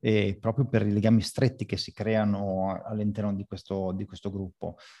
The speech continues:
Ehm, per tanto tempo, quando sono arrivato io, c'era soltanto l'Osteria Francescana e la Franceschetta, che era un po', insomma, marginale all'attività del, del gruppo. E poi dal duemilaquindici in avanti è iniziata un'oper-, una serie di operazioni che hanno voluto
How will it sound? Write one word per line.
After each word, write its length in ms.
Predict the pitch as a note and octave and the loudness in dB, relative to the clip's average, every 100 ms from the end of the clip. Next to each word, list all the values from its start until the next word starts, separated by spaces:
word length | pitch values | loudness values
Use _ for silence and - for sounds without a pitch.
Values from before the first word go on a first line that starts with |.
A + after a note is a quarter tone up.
| _ | _
Ehm, 720 | - G2+ F#2 F#2 F#2 F#2+ G2 F#2+ | -6 -4 -2 -4 -4 -4 -4 -2
per 140 | A#2 | -2
tanto 300 | - D3 D3+ | 2 2 4
tempo, 520 | D3+ F3 F3+ E3+ A#2 - | 4 6 6 4 -2 0
quando 200 | A#2 A2+ | 0 0
sono 160 | A#2 | 2
arrivato 240 | A#2+ B2 B2+ | 0 0 0
io, 160 | D3 | 2
c'era 260 | B2+ G#2 G2+ | 0 -2 -4
soltanto 600 | - G2+ A2 A2 G#2 A2 | -4 -4 -2 -4 -2 -2
l'Osteria 340 | G#2 - G#2 | -4 -4 -6
Francescana 600 | G#2 G#2+ - - D#3+ E3 | -4 -6 -6 0 2 2
e 280 | G#2 G2 G2 | 2 0 2
la 120 | F#2+ | 0
Franceschetta, 760 | - G#2 G2 G2+ - B2+ A2 F#2+ | 0 -2 -2 -4 -2 -2 -2 -4
che 80 | |
era 80 | F#2+ | -4
un 100 | F#2+ | -6
po', 280 | F2 F2+ E2+ | -2 -2 -2
insomma, 360 | F2 F#2+ F2+ F2+ G2 G2 | -8 -8 -8 -10 -12 -6
marginale 560 | G2+ G2+ F#2 G#2 G#2+ | -4 -4 -2 -2 0
all'attività 1120 | F#2+ F#2+ F#2 F#2 G2 G2 G2 F#2 F2 F2 F2 F2 | -2 -4 -8 -6 -4 -4 -4 -6 -8 -10 -12 -8
del, 240 | F#2 F2 | -8 -8
del 160 | F2+ G2 | -10 -8
gruppo. 540 | G#2+ C#3 - E3+ F3 - - - - - - | -4 -6 -4 -6 -6 -12 -20 -20 -20 -20 -6
E 300 | G#3+ G#2 G#2 | -2 0 0
poi 240 | G#2 F#3+ | 2 2
dal 180 | F3+ A2 | 4 4
duemilaquindici 680 | G#2 A2 B2 B2 C#3+ B2 - | 6 8 6 4 0 0 0
in 80 | C3 | 2
avanti 380 | C3+ D#3 E3+ - | 4 4 4 2
è 20 | |
iniziata 640 | G#2 - A2 G#2+ G#2+ G2+ | 0 -2 -4 -2 -2 0
un'oper-, 480 | G2+ G#2+ G#2+ G#2+ A2 | 0 0 -2 0 0
una 120 | G#2 | 0
serie 200 | G#2 D3 | 0 2
di 80 | A#2 | 2
operazioni 720 | A2+ C3 B2+ - - D#3 D#3+ | 0 0 0 -2 -2 2 2
che 120 | - A2 | 2 2
hanno 1000 | G#2+ G#2+ G#2+ G#2 G#2 G2+ G#2 G#2+ G#2+ G#2+ | 2 2 2 2 2 2 0 0 -2 -2
voluto 1000 | G#2 A#2 B2 C3 - C#3 C3+ A#2+ A2 G#2+ | 0 2 4 2 2 4 6 6 6 2